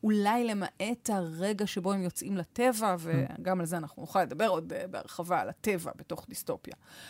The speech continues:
Speaker 1: אבל במקרה של אנחנו, וגם כאמור אצל הקסלי, יש כאילו באמת את השורשים האלה שדיסטופיה צומחת מתוך אוטופיה. כלומר, היא
Speaker 2: מהמם.
Speaker 1: צומחת מתוך רעיון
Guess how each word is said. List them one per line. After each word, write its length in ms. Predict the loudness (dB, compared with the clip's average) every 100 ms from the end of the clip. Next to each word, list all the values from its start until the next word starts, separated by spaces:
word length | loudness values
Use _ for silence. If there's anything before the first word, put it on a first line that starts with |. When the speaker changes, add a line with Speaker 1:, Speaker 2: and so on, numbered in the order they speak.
| -12 0
Speaker 1:
אבל 400 | 0 4 4 4 0 -8 -20 -12
במקרה 920 | 0 2 2 -2 -4 -4 -4 -2 0 0 -2
של 320 | -4 -2 0 0
אנחנו, 600 | 0 0 -2 -2 -2 -2 -6
וגם 720 | -8 -2 2 4 2 0 -4 -6
כאמור 380 | -2 2 2 2
אצל 180 | 0 0
הקסלי, 500 | 0 0 -2 -2 -2 -6 -16 -16 -18 -8
יש 640 | -2 2 2 0 -2 -2 -6 _ -14
כאילו 520 | -8 -2 2 2 2 -2 _ _ _ -2
באמת 540 | 4 4 4 0 -20 -8 -4
את 180 | -2 0
השורשים 840 | 0 0 0 2 2 0 0 0 0
האלה 280 | 0 2 0 -2 -10 -20 -2
שדיסטופיה 680 | 2 4 4 4 0 0
צומחת 600 | -4 0 4 4 4 2
מתוך 260 | -2 -2 -4
אוטופיה. 380 | -6 -8 -8 -4
כלומר, 220 | 0 0
היא 80 | 6
Speaker 2:
מהמם. 120 | 6
Speaker 1:
צומחת 420 | 8 6 4 2 0
מתוך 280 | 2 2 4
רעיון 420 | 2 4 2 0